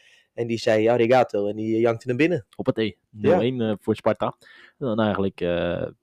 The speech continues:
Speaker 2: best, eh, snel daarna ligt die, eh, tweede in het mandje. Ja, maar
Speaker 1: Och, och, och, och.
Speaker 2: Ja, de
Speaker 1: Kunnen we daar even,
Speaker 2: Even bij stilstaan?
Speaker 1: even
Speaker 2: Ja,
Speaker 1: bij
Speaker 2: maar,
Speaker 1: stilstaan?
Speaker 2: ehm,
Speaker 1: Pelle
Speaker 2: we, we,
Speaker 1: Clement.
Speaker 2: we hebben het in de afgelopen, eh,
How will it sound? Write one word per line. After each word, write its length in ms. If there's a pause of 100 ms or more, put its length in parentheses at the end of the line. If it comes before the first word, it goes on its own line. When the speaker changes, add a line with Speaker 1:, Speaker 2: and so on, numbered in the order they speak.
(160)
Speaker 2:
best, 300
eh, 80
snel 280
daarna 380 (580)
ligt 240
die, 200
eh, 60
tweede 280
in 60
het 80
mandje. 320 (260)
Ja, 260
maar 180
Speaker 1:
Och, 260
och, 340
och, 300
och. 160
Speaker 2:
Ja, 240
de 80
Speaker 1:
Kunnen 180
we 60
daar 240
even, 460 (100)
Speaker 2:
Even 200
bij 100
stilstaan? 360
Speaker 1:
even 120
Speaker 2:
Ja, 160
Speaker 1:
bij 100
Speaker 2:
maar, 80
Speaker 1:
stilstaan? 440
Speaker 2:
ehm, 280
Speaker 1:
Pelle 160
Speaker 2:
we, 60
we, 60
Speaker 1:
Clement. 440
Speaker 2:
we 80
hebben 160
het 100
in 140
de 80
afgelopen, 500
eh, 640